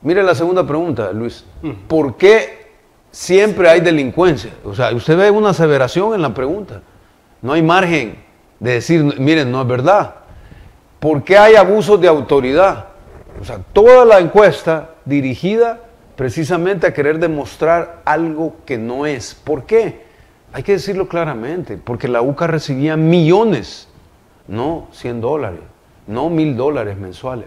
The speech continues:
Speaker 1: millones anuales de los de gobiernos de Arena y del Frente. Y es lamentable cómo una universidad cuyo fin es un carácter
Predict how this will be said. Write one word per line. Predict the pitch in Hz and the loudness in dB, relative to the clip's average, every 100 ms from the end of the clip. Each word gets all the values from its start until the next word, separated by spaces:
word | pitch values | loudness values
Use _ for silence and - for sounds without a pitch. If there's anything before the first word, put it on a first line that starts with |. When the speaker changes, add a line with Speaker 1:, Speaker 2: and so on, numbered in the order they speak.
| - | -10
Speaker 1:
millones | 131 147 143 151 180 196 | -4 -2 0 0 0 -4
anuales | 151 127 143 185 202 110 - - _ - _ _ _ _ | -4 -6 -4 -2 -2 -4 -8 -20 _ -20 _ _ _ _
de | - 123 | -8 -4
los | 131 117 | -4 -2
de | 123 | -4
gobiernos | 113 117 139 151 139 | -4 -2 -2 -4 -2
de | 120 | -4
Arena | 127 135 | -4 -6
y | |
del | 123 101 | -6 -8
Frente. | - 143 170 117 98 _ _ _ _ _ _ _ _ | -8 -8 -8 -10 -14 _ _ _ _ _ _ _ _
Y | 131 143 165 - - | -6 -4 -4 -8 -12
es | 139 147 | -10 -8
lamentable | 180 180 123 139 156 147 120 - | -8 -8 -6 -4 -4 -4 -8 -10
cómo | 123 131 127 | -12 -12 -12
una | 131 135 | -10 -10
universidad | 127 113 98 - 104 120 127 - _ _ | -10 -10 -10 -12 -10 -10 -10 -16 _ _
cuyo | 127 117 | -6 -6
fin | 101 - 143 | -6 -6 -6
es | 127 | -6
un | 120 123 | -8 -8
carácter | 117 120 113 139 113 | -6 -6 -6 -8 -8